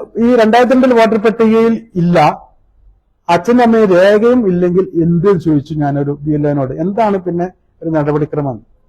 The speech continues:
അപ്പോ അവര് പറഞ്ഞു, "അതിനൊരു ക്ലാരിറ്റി ഞങ്ങൾക്കില്ല" എന്നാണ് അവര് പറഞ്ഞത്. ഇപ്പൊ, ഏ, തെരഞ്ഞെടുപ്പ്, തെരഞ്ഞെടുപ്പ് കമ്മീഷൻ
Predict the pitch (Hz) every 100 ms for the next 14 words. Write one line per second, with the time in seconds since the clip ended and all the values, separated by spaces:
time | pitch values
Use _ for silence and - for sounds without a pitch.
0 | _ _ _ _ _ _ _ 139 143 220
1 | 151 208 208 - - _ _ _ _ 156
2 | 170 180 175 165 151 180 214 196 156 151
3 | 156 160 147 - 120 113 110 _ _ _
4 | _ - 214 226 247 240 196 185 170 156
5 | 123 - _ _ - 247 240 233 208 208
6 | 208 190 196 185 175 - - 202 247 233
7 | 185 180 - - 190 220 254 254 220 208
8 | 220 214